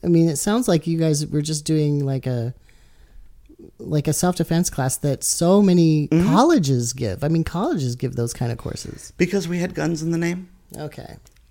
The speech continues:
Speaker 2: And, yeah,
Speaker 1: And
Speaker 2: don't
Speaker 1: you're, you're the bad people.
Speaker 2: Yes.
Speaker 1: 'Cause you want people to f-, defend themselves.
Speaker 2: Yes.
Speaker 1: Yeah. Okay. All right.
Speaker 2: <sighs> S-,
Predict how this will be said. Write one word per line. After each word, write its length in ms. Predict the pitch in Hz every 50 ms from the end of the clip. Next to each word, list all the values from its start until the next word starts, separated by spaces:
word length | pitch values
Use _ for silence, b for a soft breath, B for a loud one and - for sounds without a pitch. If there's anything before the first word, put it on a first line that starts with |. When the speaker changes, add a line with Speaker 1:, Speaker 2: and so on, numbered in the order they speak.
| _ _ _ _ - - -
Speaker 2:
And, 480 | 151 135 143 143 151 160 - - 156 - - - _ -
yeah, 260 | - 170 160 - - - -
Speaker 1:
And 100 | 175 - - - -
Speaker 2:
don't 200 | 170 175 175 185
Speaker 1:
you're, 160 | 196 - - -
you're 180 | 160 180 185
the 100 | 175 170
bad 260 | 156 156 151 151 151 -
people. 420 | - 139 - 123 117 120 131 139 -
Speaker 2:
Yes. 260 | 185 151 - - -
Speaker 1:
'Cause 160 | 175 160 151
you 100 | 160 165 165
want 340 | 160 156 151 135 - -
people 240 | - 170 151 - 151
to 100 | 143 147
f-, 140 | 135 - - - -
defend 360 | - 147 - - 143 139 135
themselves. 560 | 131 131 - - 123 - - - - - - -
Speaker 2:
Yes. 420 | - - - - - - - - - -
Speaker 1:
Yeah. 80 | -
Okay. 180 | - - - - - _ _ -
All 80 | - -
right. 140 | - - - B B B B B B B B B B B B B B B - -
Speaker 2:
<sighs> 1000 | 202 208 208 196 180 165 151 139 - - - - - - - - - - - -
S-, 380 | 185 - - - - - -